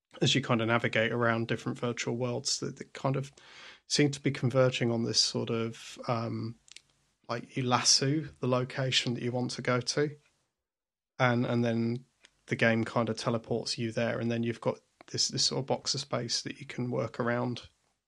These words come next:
there, and then if you want to go back, you look around and you kind of lasso and go over to this other place.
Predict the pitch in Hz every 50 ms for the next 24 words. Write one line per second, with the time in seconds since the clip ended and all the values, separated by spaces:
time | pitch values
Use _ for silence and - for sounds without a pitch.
0 | _ _ _ 131 120 107 110 113 131 123 120 190 - - 123 123 120 131 - 143
1 | 135 127 120 113 123 113 113 - 120 120 123 123 - - - 131 123 113 - 123
2 | 117 120 117 117 117 120 120 127 - 135 - - 123 120 120 123 120 120 123 -
3 | - - - 135 123 123 123 131 127 127 123 127 131 - - - - - 127 127
4 | - - 135 135 131 - 135 127 123 127 123 - - -